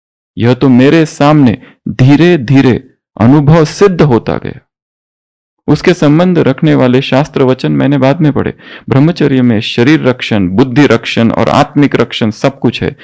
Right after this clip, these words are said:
यह बात मैं व्रत के बाद दिनों दिन अधिकाधिक अनुभव करने लगा, क्योंकि अब ब्रह्मचर्य को एक घोर तपस्या, चर्या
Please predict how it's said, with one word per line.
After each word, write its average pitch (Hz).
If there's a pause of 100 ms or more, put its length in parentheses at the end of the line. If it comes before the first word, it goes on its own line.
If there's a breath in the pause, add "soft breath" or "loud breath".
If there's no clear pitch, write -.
(360 loud breath)
यह 135
बात 135 (380)
मैं 107
व्रत 101
के 135
बाद 120
दिनों 131
दिन 127 (280 loud breath)
अधिकाधिक 160
अनुभव 139
करने 117
लगा, 67 (240 loud breath)
क्योंकि 123
अब 113
ब्रह्मचर्य 131 (200 loud breath)
को 113
एक -
घोर 143
तपस्या, - (340)
चर्या 131